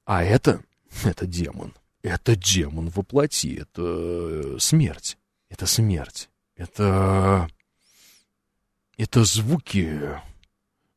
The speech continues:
Звуки чего? Я не знаю, это Стикс переплыть. Это с Хароном вместе, понимаете? Это монетки на глаза. Это рот покрасить серебрянкой.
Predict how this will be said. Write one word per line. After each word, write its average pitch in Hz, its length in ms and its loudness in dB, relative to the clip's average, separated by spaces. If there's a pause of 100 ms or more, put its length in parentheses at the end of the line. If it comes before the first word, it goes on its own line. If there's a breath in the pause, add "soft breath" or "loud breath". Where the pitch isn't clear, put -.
Звуки 98 400 -6
чего? 120 280 -2
Я 90 140 0
не 143 140 2
знаю, 135 260 2
это 98 140 -4
Стикс - 400 -4
переплыть. - 580 -14 (140)
Это 110 760 8 (160)
с - 120 -6
Хароном 113 420 8
вместе, 95 500 2
понимаете? 78 640 -6
Это - 100 -6
монетки 98 500 4
на 78 120 -8
глаза. 87 500 -4 (720)
Это 101 280 0
рот 139 380 10 (120)
покрасить 113 580 4
серебрянкой. 101 880 2